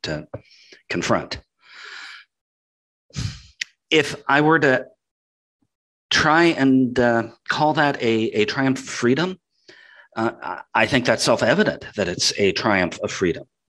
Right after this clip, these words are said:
This is free association realized. Freedom of association is really the freedom to decide who you don't associate with. The cultural concept of freedom of speech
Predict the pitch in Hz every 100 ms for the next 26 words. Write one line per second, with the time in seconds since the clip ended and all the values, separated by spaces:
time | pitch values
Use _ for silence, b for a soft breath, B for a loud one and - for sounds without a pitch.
0 | - - 110 170 - 113 113 117 107 107
1 | 127 95 107 - 101 117 - b b b
2 | b b b _ - 98 170 104 - -
3 | - - - - _ _ _ _ b b
4 | b - 165 175 135 120 - 127 120 117
5 | 143 139 113 101 107 110 104 95 92 107
6 | 175 147 90 90 - 123 120 113 - 101
7 | 104 113 104 101 117 107 104 87 - -
8 | 98 110 - - - _ - - 90 82
9 | - 76 78 85 - - - _ _ _
10 | _ B B B B B - 156 160 -
11 | 123 - 117 107 - 101 - 104 95 -
12 | 117 98 92 - - 156 92 - -